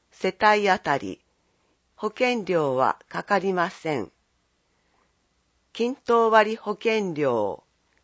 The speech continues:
被保険者あたり。介護保険第二号被保険者数かける一万八千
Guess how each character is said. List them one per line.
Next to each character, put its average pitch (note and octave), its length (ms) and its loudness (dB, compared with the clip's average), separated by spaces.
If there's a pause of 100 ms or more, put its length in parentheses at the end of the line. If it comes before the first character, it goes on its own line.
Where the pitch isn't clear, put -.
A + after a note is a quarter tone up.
(180)
被 A3+ 280 -6
保 - 160 -12
険 A3+ 300 0
者 F#3+ 340 2
あ F#3+ 60 -2
た C#3+ 200 -6
り。 G#2+ 200 -12 (1000)
介 A#3 260 4
護 A#3 160 2
保 A3+ 160 -8
険 D3 360 -4 (200)
第 A3+ 380 4
二 G3+ 200 0
号 E3+ 260 4
被 A3 280 -6
保 F3+ 180 -8
険 A3+ 280 0
者 A3 260 -2
数 D3+ 380 -6
か E3 200 -10
け F#3+ 200 -4
る C#3+ 200 -4 (760)
一 A3 260 -6
万 A#3 280 4
八 F3 180 -4
千 D#3 520 -4